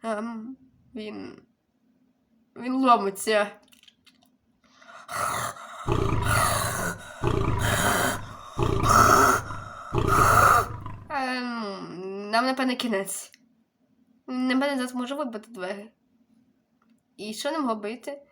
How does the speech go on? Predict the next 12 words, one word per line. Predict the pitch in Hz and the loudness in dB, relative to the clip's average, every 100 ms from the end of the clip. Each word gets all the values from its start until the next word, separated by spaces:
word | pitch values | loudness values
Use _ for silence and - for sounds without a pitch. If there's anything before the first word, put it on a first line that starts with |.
| _ _ _ _ _ | _ _ _ _ _
Я | 277 254 | -12 -10
не | 262 277 | -8 -8
знаю. | 269 240 208 - 196 | -4 -4 -6 -10 -8
Як | 247 285 | -6 -4
нам | 311 269 | -4 -4
його | 247 | -4
перемогти? | 262 247 254 226 254 214 180 _ _ _ _ _ - | -4 -2 -4 -4 -6 -6 -8 _ _ _ _ _ -12
А, | 208 196 | -8 -8
треба | 214 247 | -8 -10
подивитись, | 247 254 285 160 143 - _ _ _ _ | -8 -6 -4 -4 -8 -10 _ _ _ _
чи | - 254 | -8 -4
зарядився. | 285 285 302 - - 202 | -4 -2 -2 -4 -6 -8